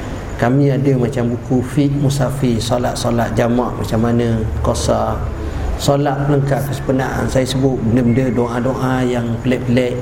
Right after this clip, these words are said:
yang kadang-kadang kita terlepas pandang dalam nas, seperti "Allahumma ba'id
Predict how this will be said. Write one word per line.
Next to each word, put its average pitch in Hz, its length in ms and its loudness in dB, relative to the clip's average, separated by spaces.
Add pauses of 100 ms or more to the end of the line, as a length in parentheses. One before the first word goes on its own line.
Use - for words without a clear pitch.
(540)
yang 120 320 2
kadang-kadang 127 560 2
kita 127 640 0
terlepas 123 320 0
pandang 123 400 0
dalam 117 380 2
nas, 127 340 -2
seperti 120 400 0
"Allahumma 117 480 0
ba'id 123 400 0